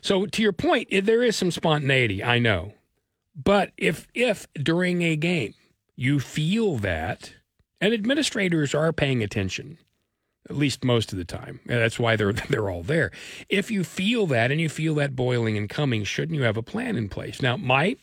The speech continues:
idea was simply, tell me if this is stupid. My idea was simply in basketball, and I saw this is not my, actually, not, I, let me just say I'm passing along, 'cause that wasn't really my idea. I saw it by Twitter. And that is,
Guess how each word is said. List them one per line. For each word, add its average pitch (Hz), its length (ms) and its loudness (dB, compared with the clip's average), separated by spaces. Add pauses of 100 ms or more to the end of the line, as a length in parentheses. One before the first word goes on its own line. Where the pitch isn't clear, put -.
(120)
idea 165 440 0
was 160 200 0
simply, 127 420 0
tell 160 200 -4
me 285 120 2
if 359 100 -2
this 330 220 -2
is 277 100 -4
stupid. 165 500 -6 (680)
My 127 200 2
idea 180 360 2
was 156 120 2
simply 147 380 0
in 143 100 0
basketball, 127 800 2 (480)
and 139 140 4
I 165 100 4
saw 190 320 4
this 143 240 0
is 127 140 -4
not 120 180 0
my, 143 240 2 (120)
actually, 165 320 -2
not, 131 120 -6
I, 127 220 -2 (240)
let 139 80 -2
me 135 80 -2
just 131 120 -4
say 135 80 2
I'm 120 140 2
passing 117 340 0
along, 104 180 -2
'cause 90 60 -4
that 123 120 -4
wasn't 117 180 -2
really 107 140 0
my 95 180 -2
idea. 98 280 -2
I 90 40 -2
saw 104 220 -2
it - 100 -6
by 87 140 -4
Twitter. - 400 -6 (520)
And 123 160 2
that 151 160 2
is, 131 320 -2